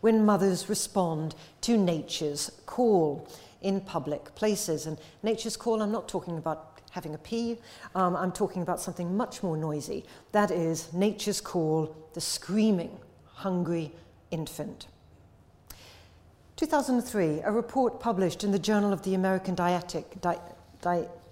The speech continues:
Diet-, Dietetic Society, um, found that thirty-seven percent of Americans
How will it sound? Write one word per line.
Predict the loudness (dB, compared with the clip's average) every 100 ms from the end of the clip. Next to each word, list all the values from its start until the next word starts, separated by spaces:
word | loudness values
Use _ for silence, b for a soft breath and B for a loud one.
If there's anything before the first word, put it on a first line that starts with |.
| B B B -4
Diet-, | 0 2 0 -4 -2
Dietetic | 0 0 0 -4 -6 -18 -20 -14
Society, | -6 -2 4 4 4 0 -6 -6 -16 B B B 2
um, | 4 2
found | 4 6 6
that | 4 0 2
thirty-seven | 4 4 2 0 0
percent | -4 -4 -4 -2
of | -2
Americans | -2 0 -2 -4 -8 -8